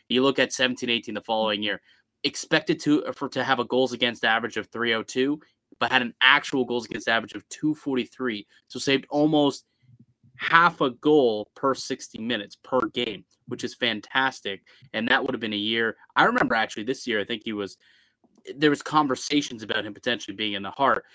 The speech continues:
Same thing in eighteen nineteen, an expected goals against of three thirty because the team was so horrid, but an actual goals against of two eighty-four. So he was making a lot more saves and allowing less goals than expected.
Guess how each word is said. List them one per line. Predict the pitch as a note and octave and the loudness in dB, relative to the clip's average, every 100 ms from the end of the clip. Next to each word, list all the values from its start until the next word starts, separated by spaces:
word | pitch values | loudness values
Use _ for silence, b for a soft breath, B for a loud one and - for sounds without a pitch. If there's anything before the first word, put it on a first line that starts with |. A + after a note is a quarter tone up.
| b | b
Same | b D3+ D3+ | b 0 2
thing | D3 C3+ | 0 -2
in | B2 | -2
eighteen | C3 - A#2+ | -2 -4 -6
nineteen, | A2+ B2 B2+ - G2+ G2 _ _ _ | 0 0 -2 -4 -6 -8 _ _ _
an | C3+ | -6
expected | B2 - - E3 E3 D#3 C3+ | -6 -6 -2 0 0 0 0
goals | C#3 B2 | 0 0
against | A#2+ C3 B2+ | 0 0 -2
of | A2 - | -10 -14
three | - B2+ C#3+ C#3+ - - | -10 -4 -4 -4 -8 -6
thirty | C3+ D#3 B2 G#2 | -2 0 -2 -6
because | G2+ A#2 G#2 | -8 -8 -8
the | G#2 | -10
team | - C3+ | -8 -6
was | A#2 - | -6 -6
so | A2+ G2+ | -8 -8
horrid, | - E3 F3 C3 A2 - B B - | -4 2 4 6 4 -2 B B -2
but | B2 | 0
an | A#2+ | 4
actual | C#3 G3 - D#3 | 6 6 4 0
goals | C#3 B2 | 0 -2
against | B2+ B2+ | -2 -4
of | G#2 | -6
two | - D3 | -2 0
eighty-four. | C3+ A#2 - C3 G2+ | 2 0 -4 -4 -4
So | A2 | -6
he | B2 | -6
was | A2 | -6
making | A2 B2 D3+ D3+ C#3+ C3+ B2 b b | -8 0 2 2 2 0 -4 b b
a | A#2+ | -2
lot | B2 B2+ C3 | 2 2 2
more | B2 A#2 | -4 -4
saves | - A#2 A#2 A2+ | -4 -2 -2 -4
and | - A#2+ | -8 -6
allowing | A2+ A#2 A#2 A2+ | -2 0 0 -2
less | A#2+ B2 | -2 -2
goals | - A2+ A2+ - | -4 -6 -6 -8
than | |
expected. | G2+ - - C#3 C3+ - G#2+ | -10 -10 -6 -4 -4 -2 -4